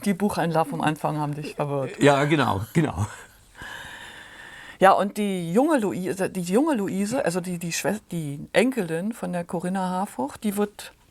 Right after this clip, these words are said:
Speaker 1: wie im, in der letzten Woche in dem Film Oscars Kleid, das ist die Ava Page.
Speaker 2: Mhm.
Speaker 1: Die, da sieht man wirklich, was bei Kindern zwei Jahre ausmachen. Die ist schon einiges älter.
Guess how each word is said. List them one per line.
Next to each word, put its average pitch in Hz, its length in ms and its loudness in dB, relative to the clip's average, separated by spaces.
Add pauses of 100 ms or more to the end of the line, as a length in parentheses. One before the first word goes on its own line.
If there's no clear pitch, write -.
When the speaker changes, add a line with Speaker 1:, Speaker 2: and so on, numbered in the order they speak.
Speaker 1:
wie 185 180 0
im, 165 340 -2
in 175 60 -4
der 156 100 2
letzten 196 340 2
Woche 202 200 2
in 196 80 0
dem 190 160 -2
Film 180 320 -2
Oscars 156 460 -2
Kleid, 160 580 -4 (260)
das 185 160 -4
ist 175 220 -8
die 160 240 -4
Ava 151 300 0
Page. - 520 -6 (120)
Speaker 2:
Mhm. 127 380 4 (540)
Speaker 1:
Die, 196 300 2
da 180 220 0
sieht 190 160 -4
man 190 180 0
wirklich, 180 240 -4
was 185 100 -4
bei 175 140 0
Kindern 185 320 -2
zwei 165 160 -2
Jahre 165 220 2
ausmachen. 254 460 -4
Die 202 100 -4
ist - 120 -8
schon 196 260 -4 (920)
einiges 160 380 -2
älter. 233 400 0